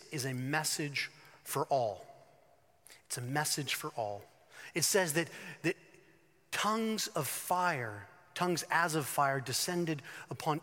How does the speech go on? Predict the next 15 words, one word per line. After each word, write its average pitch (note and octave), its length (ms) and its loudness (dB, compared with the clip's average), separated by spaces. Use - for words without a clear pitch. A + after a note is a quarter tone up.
each F3+ 340 0
of D3+ 100 -4
the C#3+ 60 0
believers. C3+ 800 -6
And F3+ 220 2
then A#3+ 240 6
all B3+ 460 4
the G#3 100 0
hearers G3+ 680 2
heard A#3+ 540 2
the E3 80 2
gospel D#3 720 2
in E3 200 2
their E3 260 4
own E3 480 2